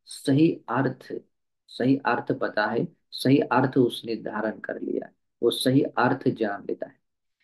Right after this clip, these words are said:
यानी कि जिस अर्थ से भगवान बुद्ध ने जो धर्म का उपदेश दिया है, उसी अर्थ को, उसी अर्थ को समझने वाला, उसको धारण करने वाला व्यक्ति ही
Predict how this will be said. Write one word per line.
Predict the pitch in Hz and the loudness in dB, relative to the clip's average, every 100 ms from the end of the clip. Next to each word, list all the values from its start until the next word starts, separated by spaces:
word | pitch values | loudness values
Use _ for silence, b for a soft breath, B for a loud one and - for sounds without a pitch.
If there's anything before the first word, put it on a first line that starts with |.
| - | 0
यानी | 139 | 4
कि | 160 | 4
जिस | 143 147 185 - | 4 4 4 4
अर्थ | 123 156 175 - | 2 4 2 4
से | 190 190 165 143 120 | 2 4 6 6 6
भगवान | 120 117 120 117 | 4 4 2 0
बुद्ध | 113 110 | -2 0
ने | 113 110 | 0 0
जो | 104 | -2
धर्म | 107 120 107 110 | -4 -4 -6 -4
का | 107 | -4
उपदेश | 101 101 104 107 - | -4 -4 -2 -2 0
दिया | 117 131 | 4 6
है, | 135 147 143 b b - | 6 2 0 b b 2
उसी | 127 160 - 196 - - | 6 6 6 6 6 4
अर्थ | 117 165 160 | 4 4 4
को, | - - 107 - - _ _ - | 0 0 -2 -2 -8 _ _ -2
उसी | 120 - 139 135 | -2 4 4 4
अर्थ | 113 139 139 | 2 2 2
को | 131 - 110 113 _ _ _ | 0 2 0 0 _ _ _
समझने | - 113 127 135 135 | -6 0 2 2 2
वाला, | 104 101 92 | 0 0 -2
उसको | 107 - 117 | -4 -2 -2
धारण | 104 - 110 143 156 | -2 -2 2 2 2
करने | 131 120 117 | 2 0 0
वाला | 104 104 101 | -2 -2 -4
व्यक्ति | 92 104 - 120 117 | -4 -6 2 2 6
ही | 131 113 | 6 4